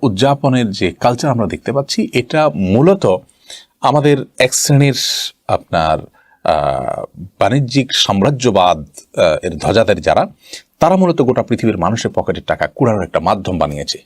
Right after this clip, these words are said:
সবার কাছ থেকে কীভাবে টাকাটা কালেক্ট করে নিয়ে আসবে, সবাইকে আবেগে বোধ করে দিয়ে বিভিন্নভাবে খরচের উপলক্ষ তৈরি করবে।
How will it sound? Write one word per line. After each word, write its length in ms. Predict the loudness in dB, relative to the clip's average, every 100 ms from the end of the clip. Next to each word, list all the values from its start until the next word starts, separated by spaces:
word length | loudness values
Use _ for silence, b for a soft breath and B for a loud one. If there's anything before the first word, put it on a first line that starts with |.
| -6
সবার 240 | -2 -2
কাছ 140 | -4
থেকে 180 | -4 -6
কীভাবে 300 | -2 0 0
টাকাটা 280 | 0 -4 -4
কালেক্ট 280 | -2 -4 0
করে 120 | 2
নিয়ে 160 | 4 2
আসবে, 320 | 2 0 -2 B B B _
সবাইকে 520 | 0 2 2 2 2
আবেগে 500 | 4 2 2 4 4
বোধ 340 | 4 4 2
করে 220 | 2 4 4
দিয়ে 300 | 4 4 2
বিভিন্নভাবে 580 | 2 4 4 4 2
খরচের 380 | 0 0 0 0
উপলক্ষ 360 | 0 0 0 0
তৈরি 220 | 0 0
করবে। 300 | 0 0 0